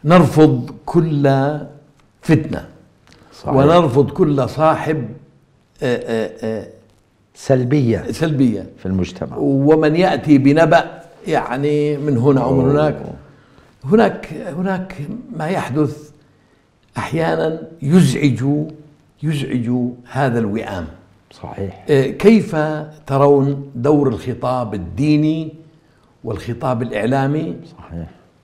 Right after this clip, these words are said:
Speaker 1: وفوق هذا، أين خطابنا الإنساني؟
Speaker 2: أحسنتم، الله سيدي. آه، يعني، واضح، آه، أن موضوع الوئام هو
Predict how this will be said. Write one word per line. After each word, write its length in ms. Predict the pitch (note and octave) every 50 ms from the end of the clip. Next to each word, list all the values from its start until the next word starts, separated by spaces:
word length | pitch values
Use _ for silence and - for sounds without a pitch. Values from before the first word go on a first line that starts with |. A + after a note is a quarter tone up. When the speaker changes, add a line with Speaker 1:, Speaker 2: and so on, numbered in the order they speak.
| _ _ -
Speaker 1:
وفوق 500 | C3+ B2 G#2+ - D#3 E3+ F#3 F3 F3 -
هذا، 680 | D#3 C3 C#3+ E3+ F3 F3 G3 G#3 A#3+ B3+ C4 - - - - _ _ _ _ _ _ _ _ _ _ _ _ -
أين 240 | E3+ F3 E3+ D#3 A#2+
خطابنا 580 | - C3+ C#3+ - D3+ C#3 C#3 B2 C3 B2+ B2
الإنساني؟ 600 | A#2+ B2 C3+ C3+ F#2+ - C#3 B2 A2 G2+ F2+ D#2+ D2+ - - - _ _ _ _ _ -
Speaker 2:
أحسنتم، 640 | - - - - A2 G2+ F#2 - - D2+ D2 C#2+
الله 160 | D2+ D2+ D2+ D2
سيدي. 280 | - - - - B2 - _ _ _ _ _ _ _ _ _ _ _ _ _ _ _ _ _ _ _ _ _ -
آه، 600 | - B2+ A#2+ G#2+ A2 A2+ A2 A2 G2+ - - -
يعني، 340 | - A#2+ C#3+ C3 B2 B2+ B2+
واضح، 680 | A#2+ A#2+ D3 D3 A#2+ G2+ G#2+ F2+ - - - - - - _ _ -
آه، 340 | D#2+ F2 F#2 F2+ E2+ - F2+
أن 200 | G2+ F#2+ F#2 F#2
موضوع 400 | F#2+ F#2 F2+ F2+ A#2 A2+ A#2 G#2
الوئام 600 | F#2 F2+ F2+ F#2 D#2 E2+ G2 G#2 F#2 E2+ E2+ E2+ - - - _ _ _ _ _ _ _ _
هو 440 | - - A#2+ G#2+ G#2+ G#2+ G2+ F#2+ -